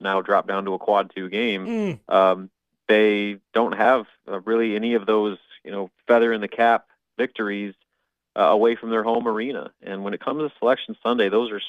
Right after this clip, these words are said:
Speaker 1: so critical, just to show that you're not just a one-trick pony that has the benefit of a home court advantage, that you can go other places and compete with, uh, not even top teams, but, you know, mid-level teams, uh, and, and win those types of games.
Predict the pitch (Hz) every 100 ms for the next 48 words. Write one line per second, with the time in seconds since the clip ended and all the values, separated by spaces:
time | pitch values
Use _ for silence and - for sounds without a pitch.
0 | - 160 110 - 104 92 - - - 127
1 | 131 131 - 127 117 92 104 113 101 110
2 | - 98 107 104 101 - 110 110 98 95
3 | 98 98 95 98 104 - 98 92 92 104
4 | 104 104 95 87 95 117 92 - - _
5 | _ _ 101 117 127 110 117 120 117 113
6 | - 107 127 - 90 90 _ 101 101 98
7 | 98 92 _ - 104 - 131 92 104 -
8 | _ _ _ _ - - _ _ _ 120
9 | 120 98 - - 135 - 104 98 95 -
10 | 95 - 110 104 101 104 117 123 113 143
11 | 117 - 95 95 95 98 _ _ _ _
12 | 101 98 101 - 104 101 - 101 98 120
13 | 131 120 117 113 113 113 - 101 98 113
14 | 117